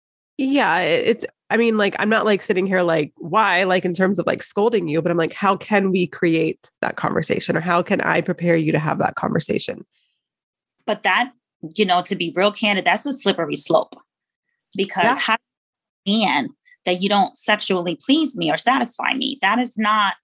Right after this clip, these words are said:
Speaker 2: what somebody wants to hear. Or just, "We're not sexually compatible." You know, that's really not something, I feel like if I say that, his entire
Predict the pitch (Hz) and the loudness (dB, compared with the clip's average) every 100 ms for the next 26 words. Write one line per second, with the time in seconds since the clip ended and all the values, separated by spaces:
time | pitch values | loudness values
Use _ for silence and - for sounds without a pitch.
0 | _ _ _ - 202 202 190 175 170 175 | _ _ _ -4 -4 -2 -2 -2 0 -2
1 | 170 175 208 - 269 233 226 _ _ _ | -2 -4 -4 -2 0 0 -2 _ _ _
2 | _ _ _ - 180 233 233 _ _ 202 | _ _ _ -4 0 0 -2 _ _ -4
3 | 202 196 190 190 - 175 180 180 175 - | 0 0 0 -4 -2 0 2 0 -2 -4
4 | 180 - 170 208 - - - - _ _ | -4 0 2 0 -2 -8 -8 -18 _ _
5 | _ _ - 185 185 180 185 196 190 208 | _ _ -6 0 0 0 -2 -4 -4 0
6 | 254 233 180 185 202 196 185 180 175 - | 0 0 2 0 -2 -6 -2 -2 -4 -12
7 | _ _ 185 - 214 208 208 - - - | _ _ -4 0 0 2 0 -4 -4 -2
8 | 202 220 180 - 175 185 180 - 202 202 | 0 2 2 0 -2 -2 -4 -4 0 0
9 | 190 | 0